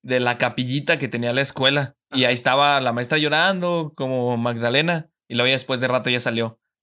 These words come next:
Speaker 1: Y ya todos nos sentíamos bien mal, neta. Al día siguiente, cuando llegó, era como que, "A ver qué va a pasar". <laughs>
Speaker 2: ¿Y luego en qué concluyó?
Speaker 1: Eh, pues ya, nunca, o, llegó la maestra como si nunca hubiera pasado nada, como si nunca hubiera pasado nada. Y nosotros también hicimos cara de que no había pasado nada.
Speaker 2: No, man.
Speaker 1: Y funcionó.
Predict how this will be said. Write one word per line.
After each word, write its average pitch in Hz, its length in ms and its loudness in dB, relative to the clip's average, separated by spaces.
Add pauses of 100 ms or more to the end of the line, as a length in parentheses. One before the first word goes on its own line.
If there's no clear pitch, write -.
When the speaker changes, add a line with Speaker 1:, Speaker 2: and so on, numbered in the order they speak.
Speaker 1:
Y 123 100 -6
ya 120 200 4
todos 139 140 2
nos 143 100 0
sentíamos 120 380 -2
bien 131 160 -2
mal, 143 240 4
neta. 165 200 0
Al 143 100 2
día 127 120 2
siguiente, 156 380 0
cuando 139 180 -4
llegó, 123 260 0
era 147 160 2
como 135 220 -4
que, 113 300 -8
"A 156 100 -4
ver 117 180 0
qué 135 100 -4
va 131 100 2
a 120 80 -4
pasar". - 300 -2
<laughs> 175 500 0
Speaker 2:
¿Y 135 100 -12
luego 123 200 -4
en 135 60 -8
qué 127 140 -8
concluyó? 131 440 -12
Speaker 1:
Eh, 123 280 2
pues 117 160 -4
ya, 160 400 2
nunca, 165 560 0
o, 165 80 2 (340)
llegó 135 220 2
la 156 100 4
maestra 151 320 2
como 160 140 0
si 143 100 -2
nunca 131 220 -2
hubiera 156 280 4
pasado 131 300 0
nada, 175 400 0 (220)
como 131 160 -2
si 120 100 -4
nunca 127 180 -2
hubiera 165 140 4
pasado 143 260 0
nada. 202 340 0 (260)
Y 131 80 -4
nosotros 131 300 0
también 123 200 0
hicimos 135 300 -2
cara 131 180 2
de 135 100 2
que 123 80 -4
no 117 80 0
había 120 120 0
pasado 123 320 -2
nada. 120 360 -6
Speaker 2:
No, 113 200 -16
man. 107 160 -18
Speaker 1:
Y 135 120 0
funcionó. 117 580 -2